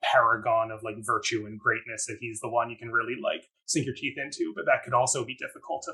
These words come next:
find, like, the depth and the humanity of when they maybe do seem to be, like,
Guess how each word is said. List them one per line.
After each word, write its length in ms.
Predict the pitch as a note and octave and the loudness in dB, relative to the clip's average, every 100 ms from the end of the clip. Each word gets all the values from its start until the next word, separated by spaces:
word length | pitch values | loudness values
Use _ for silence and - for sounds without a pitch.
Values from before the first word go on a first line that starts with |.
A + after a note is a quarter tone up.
| - | 0
find, 220 | D#3 E3 | 0 2
like, 200 | D#3 D3+ - | -4 -6 -6
the 100 | D3 | -4
depth 200 | B2+ B2 - | -2 -2 -2
and 120 | D#3 | -8
the 60 | |
humanity 520 | - F3 D#2+ E2 E2+ E2+ | -6 -6 -6 -8 -6 4
of 180 | F2 D#2 | 4 4
when 140 | F2 | -6
they 260 | D#2+ D#2+ F2 _ _ _ - | -6 -6 -6 _ _ _ 0
maybe 280 | B2+ A2+ A2 | 2 2 -2
do 160 | A#2+ | -4
seem 340 | B2 - B2+ B2 | 0 0 0 -8
to 100 | - G#2 | -10 -8
be, 260 | E2+ D#2+ A2 | -6 -4 0
like, 200 | - | -2